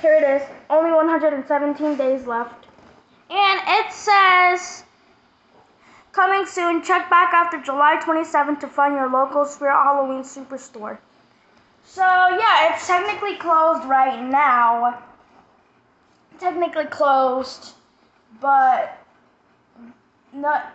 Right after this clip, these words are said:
it says, "Never fear, our online store is always open." Yeah, they op-, it's open throughout the year. So maybe July twenty-eighth, I'll be there. I will be recording.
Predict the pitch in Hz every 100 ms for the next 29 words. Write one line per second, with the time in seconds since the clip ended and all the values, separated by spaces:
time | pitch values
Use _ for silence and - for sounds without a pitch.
0 | _ - 294 302 311 285 294 311 302 294
1 | 277 269 - 269 277 277 269 220 269 277
2 | 269 262 269 254 226 240 233 214 208 190
3 | 202 208 _ _ _ _ _ _ 262 294
4 | 294 294 285 285 - - 277 277 254 240
5 | 233 240 233 220 220 214 208 196 208 _
6 | _ _ _ _ _ _ _ _ _ _
7 | 311 349 392 403 403 370 392 415 427 330
8 | 359 349 359 349 370 320 311 339 330 302
9 | 302 311 349 359 359 277 294 294 285 277
10 | - 311 311 311